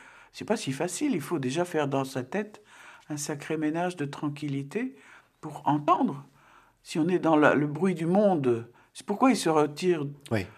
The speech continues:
Speaker 2: c'est ce
Speaker 1: Parce
Speaker 2: que
Speaker 1: que
Speaker 2: je veux
Speaker 1: dans
Speaker 2: dire,
Speaker 1: le
Speaker 2: on est
Speaker 1: bruit
Speaker 2: souvent
Speaker 1: du
Speaker 2: dans le
Speaker 1: monde,
Speaker 2: désert,
Speaker 1: on
Speaker 2: oui.
Speaker 1: entend le bruit du monde, on n'entend pas le, ce que Dieu demande. À part quelques grandes règles, le, le genre des dix commandements. Cela dit, euh,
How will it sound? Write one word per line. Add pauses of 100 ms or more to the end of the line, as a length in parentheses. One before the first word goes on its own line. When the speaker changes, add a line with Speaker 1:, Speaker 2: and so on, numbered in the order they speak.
(200)
Speaker 2:
c'est
ce
Speaker 1:
Parce
Speaker 2:
que
Speaker 1:
que
Speaker 2:
je
veux
Speaker 1:
dans
Speaker 2:
dire,
Speaker 1:
le
Speaker 2:
on
est
Speaker 1:
bruit
Speaker 2:
souvent
Speaker 1:
du
Speaker 2:
dans
le
Speaker 1:
monde,
Speaker 2:
désert,
Speaker 1:
on
Speaker 2:
oui.
Speaker 1:
entend
le
bruit
du
monde,
on
n'entend
pas
le,
ce
que
Dieu
demande. (840)
À
part
quelques
grandes
règles, (500)
le,
le
genre
des
dix
commandements. (200)
Cela
dit, (400)
euh,